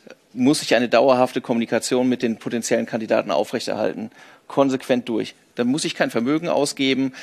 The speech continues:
aber die Kandidaten werden so viel billiger, so viel günstiger, wenn ich nicht sage, „Oh, der Damm ist gebrochen, jetzt bräuchte ich Steine“, sondern konsequent, äh, durcharbeite. Das ist auch etwas, der,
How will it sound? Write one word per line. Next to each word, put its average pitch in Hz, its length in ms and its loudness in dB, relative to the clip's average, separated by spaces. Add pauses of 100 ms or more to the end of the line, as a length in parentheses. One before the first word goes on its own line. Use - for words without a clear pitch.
(160)
aber 117 220 2
die 120 100 -2
Kandidaten 147 500 0
werden 214 160 -4
so 440 380 0
viel - 280 0
billiger, 123 560 -2 (320)
so 226 280 2
viel 214 320 0
günstiger, 139 680 2 (360)
wenn 135 140 4
ich 143 160 0
nicht 180 200 -2
sage, 143 560 4 (600)
„Oh, 202 400 8
der 151 140 4
Damm 165 160 4
ist 170 100 -4
gebrochen, 156 420 2
jetzt 165 240 2
bräuchte 151 340 2
ich 113 120 0
Steine“, 110 540 0
sondern 147 560 0 (600)
konsequent, 156 760 0
äh, 127 260 4
durcharbeite. 113 760 2 (220)
Das 135 200 4
ist 139 100 -2
auch 117 200 4
etwas, - 500 2
der, 135 280 0